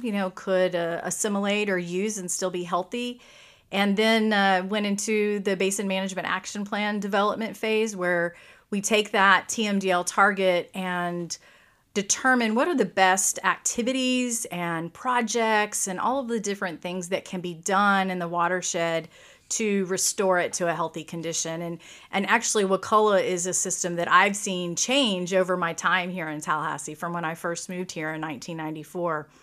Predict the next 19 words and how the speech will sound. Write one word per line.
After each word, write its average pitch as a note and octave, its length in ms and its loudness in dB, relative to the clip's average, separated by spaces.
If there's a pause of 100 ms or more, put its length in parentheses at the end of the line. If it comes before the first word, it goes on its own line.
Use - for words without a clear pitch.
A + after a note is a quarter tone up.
(540)
So A3 340 8
that A3 120 8
one's G#3+ 300 0
been F#3 400 -2
really, F3+ 440 -2
you F3+ 60 -6
know, E3 160 -4
kind E3+ 240 -4
of D#3+ 160 -8 (760)
fun G#3 460 4
and F3+ 120 -2
interesting F3+ 720 -4
to, E3+ 180 -8 (140)
to G#3 120 0
see B3+ 260 2
through G3+ 180 -2
the D#3+ 80 -2
whole D#3+ 180 -6
process. C3 720 -6